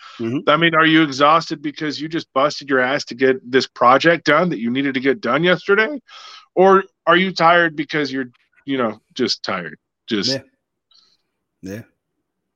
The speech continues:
Speaker 1: But sometimes, see, the other flip part of that too is that sometimes, like, mentally you're just tired. And
Speaker 2: Oh, yeah.
Speaker 1: then that takes a toll on physical because your brain is telling you that, like, you're too tired for the shit, you can't do it.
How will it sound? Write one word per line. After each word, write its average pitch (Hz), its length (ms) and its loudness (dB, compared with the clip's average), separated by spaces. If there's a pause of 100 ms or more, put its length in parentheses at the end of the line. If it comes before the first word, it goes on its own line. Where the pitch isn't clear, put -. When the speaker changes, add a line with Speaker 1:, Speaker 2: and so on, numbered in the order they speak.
(180)
Speaker 1:
But 156 100 -2
sometimes, 185 760 -4
see, 160 200 -2
the 151 100 0
other 165 100 0
flip 139 200 -6
part 110 180 -2
of 104 40 -10
that 87 180 -6
too 131 180 -6
is 95 120 -4
that 85 140 -10
sometimes, 127 400 -4
like, 92 120 -8
mentally 85 540 -8
you're 78 180 -12
just 71 520 -16 (560)
tired. 60 520 -10 (420)
And 135 220 2
Speaker 2:
Oh, 214 40 6
yeah. 190 140 2
Speaker 1:
then 101 300 -4
that 104 240 -2 (120)
takes 107 200 -6
a 101 80 -8
toll 101 380 -8
on 85 100 -10
physical 92 520 -8
because 87 560 -8
your 98 240 -6
brain 98 520 -6
is 90 180 -8
telling 98 420 -6
you 82 220 -6
that, 82 260 -8
like, 78 240 -12
you're 85 200 -8
too 78 200 -14
tired 73 320 -12
for 78 80 -18
the 73 100 -14
shit, 73 220 -12
you 71 160 -18
can't 71 280 -14
do 71 160 -12
it. - 120 -20